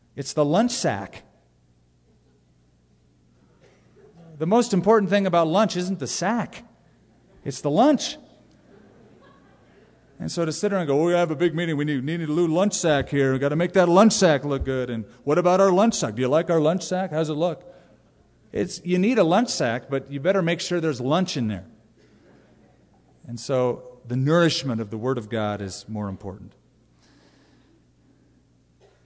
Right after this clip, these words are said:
"Greet my beloved Epaenetus, who is the first fruits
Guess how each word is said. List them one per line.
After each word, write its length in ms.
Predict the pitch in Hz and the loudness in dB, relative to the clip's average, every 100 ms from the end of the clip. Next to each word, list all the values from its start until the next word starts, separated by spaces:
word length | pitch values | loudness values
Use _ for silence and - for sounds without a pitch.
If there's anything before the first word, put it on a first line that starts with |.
| _ 151 | _ -14
"Greet 400 | 117 165 233 240 | -2 4 4 4
my 180 | 165 156 | 2 2
beloved 680 | 139 139 151 170 190 180 170 - - _ _ _ _ _ _ _ | 4 2 4 2 0 -2 -8 -12 -20 _ _ _ _ _ _ _
Epaenetus, 920 | 160 170 156 151 170 160 151 - - - _ _ _ _ _ _ _ _ _ _ | -4 -2 -2 0 0 0 0 -2 -10 -14 _ _ _ _ _ _ _ _ _ _
who 180 | - 147 | -8 -2
is 160 | 139 - | -2 -4
the 80 | 123 | -8
first 380 | - 185 180 | 0 0 0
fruits 500 | - 165 151 - - | -2 0 0 -2 -12